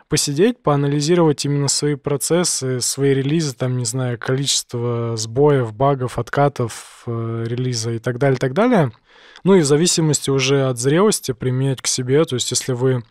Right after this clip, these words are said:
не знаю, релизитесь там раз в две недели, пробовать раз в неделю, да, если там раз в неделю, пробовать, не знаю, раз в три дня. Ну, в общем, тут всё итеративное.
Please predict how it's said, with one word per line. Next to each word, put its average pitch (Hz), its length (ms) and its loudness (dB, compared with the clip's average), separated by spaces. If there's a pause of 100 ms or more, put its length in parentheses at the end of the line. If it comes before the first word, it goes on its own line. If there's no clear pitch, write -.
(600)
не 127 120 2
знаю, 117 260 -2
релизитесь 131 560 -2
там 110 240 -4
раз 117 180 0
в 104 60 -12
две 117 120 -2
недели, 117 400 -2
пробовать 127 440 -2
раз 123 220 -2
в - 40 -10
неделю, 104 540 -6
да, 113 180 -4
если 117 260 -4
там 127 220 -2
раз 127 240 0
в 135 40 -2
неделю, 147 360 4
пробовать, 123 300 -4
не 120 60 -8
знаю, 117 160 -6
раз 131 180 -2
в - 40 -14
три - 180 -8
дня. 110 340 -8 (540)
Ну, 165 80 2
в - 20 6
общем, 202 220 2
тут 208 200 0
всё 202 340 4
итеративное. 170 880 2